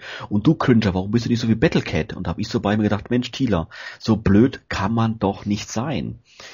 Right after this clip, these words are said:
Ja, aber gut, ich mein, klar, ist für Kinder dargestellt worden, so diese Szene, aber ich find's doch schon irgendwo witzig.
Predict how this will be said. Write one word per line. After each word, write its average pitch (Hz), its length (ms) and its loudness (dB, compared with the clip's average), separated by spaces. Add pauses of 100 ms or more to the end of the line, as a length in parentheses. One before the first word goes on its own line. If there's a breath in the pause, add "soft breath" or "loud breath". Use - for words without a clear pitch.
(220 loud breath)
Ja, 92 220 -2
aber 85 480 2
gut, 107 200 0
ich - 80 0
mein, 80 220 -2
klar, 71 240 -4
ist - 120 -14
für - 80 -2
Kinder 120 260 4
dargestellt 98 680 0
worden, 92 360 0
so 95 120 -2
diese 98 260 -4
Szene, 90 440 2
aber 78 320 -4
ich - 120 -8
find's 104 220 2
doch 92 100 -4
schon - 180 -6
irgendwo 90 280 0
witzig. - 400 -10